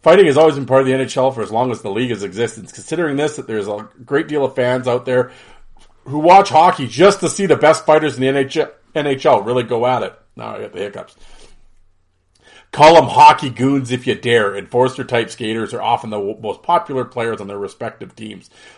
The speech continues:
both with fans and teammates. With that in mind, who are the all-time most feared fighters in the N H L? Check out the list of the top N H L fighters below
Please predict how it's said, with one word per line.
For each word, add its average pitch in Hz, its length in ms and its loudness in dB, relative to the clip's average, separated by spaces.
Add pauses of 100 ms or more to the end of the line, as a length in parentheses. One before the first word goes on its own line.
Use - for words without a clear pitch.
both 135 240 0
with 107 220 -6
fans 123 320 0
and 127 200 -4
teammates. 104 560 -10
With 104 200 -10
that 143 220 0
in 117 40 -10
mind, 117 340 -6 (320)
who 220 200 -2
are 214 40 4
the - 140 -2
all-time 139 640 0
most 123 300 -6
feared 165 500 0
fighters 139 460 2
in 113 40 -8
the 123 100 0
N 127 100 0
H 123 240 -2
L? 113 420 -2 (260)
Check - 280 0
out 156 200 4
the 127 100 -6
list 135 300 -2
of 110 60 -20
the 104 100 -4
top 127 480 -2
N 127 120 -2
H 120 180 -4
L 123 120 0
fighters 120 340 -2
below 117 440 0